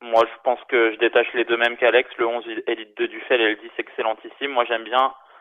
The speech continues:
euh, en tête Dream Sam d'Oscar, le cinq, donc le trois cent cinq, et pour une cote, le trois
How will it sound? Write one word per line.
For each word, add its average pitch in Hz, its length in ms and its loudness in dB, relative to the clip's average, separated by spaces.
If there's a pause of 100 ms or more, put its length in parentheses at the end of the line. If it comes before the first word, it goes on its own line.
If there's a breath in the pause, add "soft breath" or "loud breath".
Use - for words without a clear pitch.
(280 soft breath)
euh, 101 880 -2
en 107 120 0
tête 131 200 -2
Dream 120 260 -6
Sam 131 200 -2
d'Oscar, 131 420 -2 (400)
le 107 220 -2 (120)
cinq, 160 180 2 (240)
donc 110 180 -16
le 110 80 -8
trois - 260 -2
cent 117 220 -4
cinq, 135 160 -2 (680 soft breath)
et 107 300 2
pour 120 160 0
une 113 80 -4
cote, 135 220 -2
le 127 80 -2
trois 127 200 -2